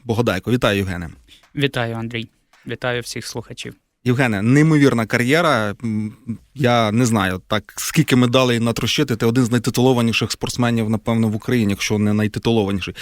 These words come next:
Speaker 1: Скажи, будь ласка, як ти взагалі, е, таке банальне питання, вирішив прийти у плавання? Хоча, е, антропе-, антропометричних даних для плавання за,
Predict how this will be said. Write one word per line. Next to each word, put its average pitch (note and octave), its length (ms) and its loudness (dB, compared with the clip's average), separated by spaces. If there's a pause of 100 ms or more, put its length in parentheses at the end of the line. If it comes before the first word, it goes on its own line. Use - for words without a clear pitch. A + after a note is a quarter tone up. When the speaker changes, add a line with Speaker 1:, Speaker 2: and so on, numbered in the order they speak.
(260)
Speaker 1:
Скажи, - 240 -2
будь D3 120 2
ласка, A2+ 240 -2
як B2+ 420 0
ти B2+ 220 -4
взагалі, A2+ 640 -2 (120)
е, G#2 200 -4
таке G2+ 180 -6
банальне G2+ 420 -2
питання, B2+ 380 -2
вирішив G#2 560 0
прийти G#2+ 480 -4
у A2 180 -4
плавання? F#2+ 400 -2
Хоча, A#2 280 -2
е, A2 40 -2 (760)
антропе-, B2 640 0
антропометричних A#2+ 1080 -2
даних A#2+ 420 0
для G#2+ 120 0
плавання A2+ 720 0
за, G#2 360 0